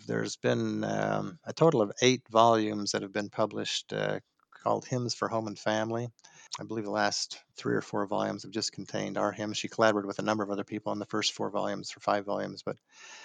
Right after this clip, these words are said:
the last several volumes have just been she and I collaborating on these, uh, General Conference addresses.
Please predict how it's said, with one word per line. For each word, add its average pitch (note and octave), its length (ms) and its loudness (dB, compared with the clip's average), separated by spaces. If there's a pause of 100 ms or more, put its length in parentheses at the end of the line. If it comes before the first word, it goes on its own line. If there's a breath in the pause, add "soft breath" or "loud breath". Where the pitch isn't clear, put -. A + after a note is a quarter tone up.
(300 loud breath)
the A2 80 2
last A2 220 8
several G#2+ 240 2
volumes G2+ 280 0
have F#2 100 -12
just - 220 -6
been G2 380 -8 (220)
she - 200 -2
and G2+ 120 -2
I G2 340 0
collaborating G2 440 2
on G2 120 -4
these, F#2+ 360 -4
uh, G2+ 200 -2
General G2 240 -2
Conference G2 440 -6
addresses. G#2 520 -8